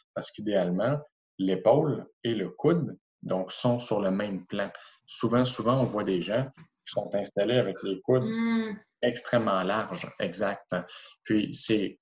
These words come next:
Speaker 1: pour des grands bonhommes, tu sais, moi, je fais presque six pieds. Euh, Vin-, Vince n'aura aucun problème non plus. Pour des grands gars, c'est rarement un problème. Pour des femmes de plus petite taille, ben,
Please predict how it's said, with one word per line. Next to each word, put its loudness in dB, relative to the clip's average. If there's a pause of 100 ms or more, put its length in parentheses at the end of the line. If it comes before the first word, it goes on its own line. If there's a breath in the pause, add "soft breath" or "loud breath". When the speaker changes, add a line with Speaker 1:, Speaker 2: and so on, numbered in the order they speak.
(140)
Speaker 1:
pour 2
des 4
grands 4
bonhommes, 4
tu -2
sais, 2
moi, -2
je -8
fais -4
presque -6
six -8
pieds. -2 (460 loud breath)
Euh, -2
Vin-, -2
Vince 4
n'aura 2
aucun 0
problème 0
non -2
plus. -2 (420 loud breath)
Pour 0
des -4
grands 0
gars, -2
c'est -8 (180)
rarement 2
un 0
problème. -2 (140)
Pour 0
des -2
femmes -4
de -8
plus -6
petite -16
taille, -2
ben, -4